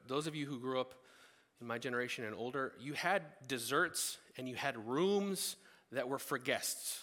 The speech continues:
They were not for the children. Like, I remember we had a couch,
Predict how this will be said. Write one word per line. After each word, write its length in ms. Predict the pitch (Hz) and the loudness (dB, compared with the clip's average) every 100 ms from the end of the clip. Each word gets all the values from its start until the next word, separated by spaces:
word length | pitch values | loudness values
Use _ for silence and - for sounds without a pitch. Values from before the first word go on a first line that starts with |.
| - _ _ _ _ _ | -14 _ _ _ _ _
They 100 | - | -4
were 120 | 127 127 | 0 2
not 240 | 147 - | 2 2
for 80 | 147 | -4
the 80 | 131 | -2
children. 420 | - 151 120 87 - _ _ _ _ _ _ _ _ _ - | 0 0 0 -8 -14 _ _ _ _ _ _ _ _ _ 2
Like, 80 | 180 | 6
I 40 | |
remember 280 | 208 220 214 | 8 8 6
we 100 | 180 | 6
had 140 | 180 | 4
a 40 | 147 | 4
couch, 580 | - 165 196 - - | 4 4 4 -2 -4